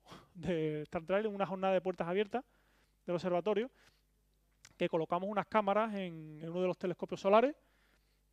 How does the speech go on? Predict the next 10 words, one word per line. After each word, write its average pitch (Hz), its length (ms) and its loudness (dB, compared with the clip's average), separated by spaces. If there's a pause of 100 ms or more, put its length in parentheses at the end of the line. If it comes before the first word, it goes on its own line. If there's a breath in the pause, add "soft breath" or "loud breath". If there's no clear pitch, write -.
y 185 120 -6
estuvo 190 320 -4
veinticuatro 190 520 0
horas 214 200 0 (220)
tomando 175 280 -6
imágenes. 160 340 -14 (500)
Entonces, 160 400 -10 (320 soft breath)
durante 170 400 0
el 160 120 0
día, 220 300 6